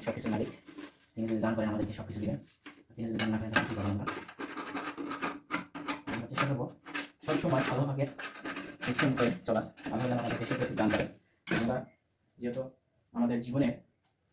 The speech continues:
যা কিছু পেয়েছি সব কিছু কিন্তু আল্লাহ পাকের দেওয়া, এবং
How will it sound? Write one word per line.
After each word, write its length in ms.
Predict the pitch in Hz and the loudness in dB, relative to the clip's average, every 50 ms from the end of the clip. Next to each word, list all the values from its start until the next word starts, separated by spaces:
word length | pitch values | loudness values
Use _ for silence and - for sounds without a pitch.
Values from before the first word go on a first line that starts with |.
| _ _ _ _ _ _ _ _ _ - 120 | _ _ _ _ _ _ _ _ _ -8 -4
যা 60 | 139 - - | -4 -4 -4
কিছু 120 | 190 180 - | -4 -4 -4
পেয়েছি 220 | 135 131 123 - 107 107 - - _ _ _ _ _ _ _ _ _ _ | -2 -2 -2 -4 -8 -14 -18 -20 _ _ _ _ _ _ _ _ _ _
সব 100 | 139 - | -12 -12
কিছু 100 | - 151 160 | -12 -12 -12
কিন্তু 140 | 151 151 - | -12 -12 -10
আল্লাহ 120 | 143 147 147 | -10 -12 -12
পাকের 180 | - - 113 110 | -14 -16 -18 -18
দেওয়া, 140 | 101 95 - - _ _ _ _ _ _ _ _ _ _ _ _ _ _ _ _ _ _ _ _ - - - 302 302 - 143 - - - - - - _ _ _ _ _ _ _ _ _ _ _ _ _ _ _ _ _ _ _ _ _ _ _ _ _ 294 302 - _ _ _ _ _ _ _ - - - - - - - - - - - 240 - _ _ _ _ _ _ _ _ - | -18 -18 -20 -20 _ _ _ _ _ _ _ _ _ _ _ _ _ _ _ _ _ _ _ _ -20 -20 -20 -20 -20 -20 -20 -20 -20 -20 -20 -20 -20 _ _ _ _ _ _ _ _ _ _ _ _ _ _ _ _ _ _ _ _ _ _ _ _ _ -20 -20 -20 _ _ _ _ _ _ _ -20 -20 -20 -20 -20 -20 -20 -20 -20 -20 -20 -20 -20 _ _ _ _ _ _ _ _ -20
এবং 100 | - | -20